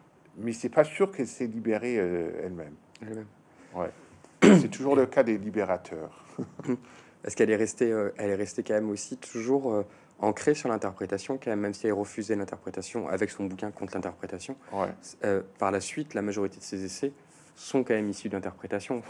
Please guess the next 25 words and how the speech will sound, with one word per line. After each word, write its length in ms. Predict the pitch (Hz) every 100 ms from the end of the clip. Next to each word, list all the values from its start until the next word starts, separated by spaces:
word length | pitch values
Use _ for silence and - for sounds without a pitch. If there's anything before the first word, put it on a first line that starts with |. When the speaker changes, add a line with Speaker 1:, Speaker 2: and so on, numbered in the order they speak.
| -
Speaker 2:
Par 100 | 101
exemple, 180 | 104 101
sur 120 | 110
la 100 | 98
photographie, 720 | - 107 101 101 98 - 156 156 - - -
même 160 | 107 117
si 140 | 226
ça 180 | - 101
regroupe 360 | 92 98 95 -
plusieurs 340 | - 101 104
petites 280 | - 95 92
parties, 400 | - 87 - 151 -
plusieurs 240 | 113 101
petits 300 | 90 - 95
articles, 360 | 92 - - - - -
il 40 | 104
y 40 |
a 40 |
Speaker 1:
Ouais. 60 | 92
Speaker 2:
un 60 | 90
côté 240 | 101 101
quand 120 | -
même 160 | 95 95 92
très 200 | - 95
interprétatif 840 | 95 92 98 95 90 - - -